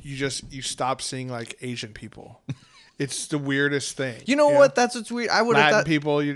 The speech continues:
Speaker 1: you're just like, "Where, where is everyone?"
Speaker 2: Yeah, we don't fuck with the cold.
Speaker 1: Yeah. I will say, though, Minnesota, fun fact, has the, the next highest concentration ethnic group after white people is,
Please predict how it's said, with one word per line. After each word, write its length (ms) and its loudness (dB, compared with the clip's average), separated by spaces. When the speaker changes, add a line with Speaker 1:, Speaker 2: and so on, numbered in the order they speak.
Speaker 1:
you're 140 -4
just 160 -8
like, 180 -4
"Where, 380 -4
where 200 -4
is 300 -2
everyone?" 320 -4
Speaker 2:
Yeah, 60 -4
we 100 -2
don't 160 -4
fuck 180 -8
with 80 -8
the 80 -16
cold. 240 -10
Speaker 1:
Yeah. 280 -4
I 120 0
will 200 4
say, 220 -2
though, 360 -4
Minnesota, 580 -2
fun 320 -8
fact, 480 -4
has 320 -8
the, 360 -6
the 120 -4
next 540 -2
highest 300 2
concentration 680 -6
ethnic 420 -10
group 300 -10
after 440 -6
white 180 -8
people 400 -6
is, 420 -6